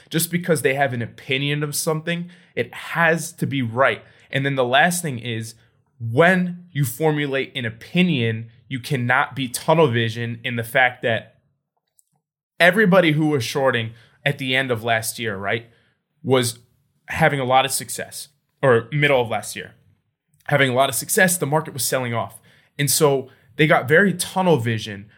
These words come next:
about whatever thesis they had, you know, planned in their heads, okay? And whether that was due to the macroeconomic environment, whether it was based on technical analysis,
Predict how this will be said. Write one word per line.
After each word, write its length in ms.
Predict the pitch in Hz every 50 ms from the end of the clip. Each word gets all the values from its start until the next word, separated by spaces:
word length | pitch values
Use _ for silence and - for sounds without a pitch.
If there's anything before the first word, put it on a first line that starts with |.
| _ _ -
about 340 | 135 117 131 131 131 - 131
whatever 300 | 135 135 151 165 185 175
thesis 680 | 175 - - - 196 180 175 - - 117 113 113 - -
they 140 | 123 127
had, 260 | 123 127 120 107 - _ _ _ _ _ _
you 80 | - 139
know, 80 | 123
planned 720 | 117 - - - - 147 147 143 127 110 90 90 90 - - -
in 100 | 135 123
their 120 | 113 110 104
heads, 360 | - 104 85 87 - - -
okay? 320 | - - 113 113 117 117 - - _ _ _ _ _ -
And 280 | 131 127 123 123 120
whether 340 | - - 120 131 127 139 139
that 180 | 135 135 - 143
was 220 | 131 127 117 110
due 140 | 123 135 131
to 100 | - 131
the 80 | 127
macroeconomic 760 | 131 135 131 135 - 147 131 127 120 135 127 127 123 120 117
environment, 520 | 117 107 110 107 107 104 104 104 - - 117
whether 260 | 117 120 120 127 127
it 40 | 120
was 100 | 117 117
based 260 | 117 120 120 117 135
on 60 | 117
technical 400 | 117 135 127 120 127 117 123 127
analysis, 580 | 120 123 127 127 120 - - 101 104 - -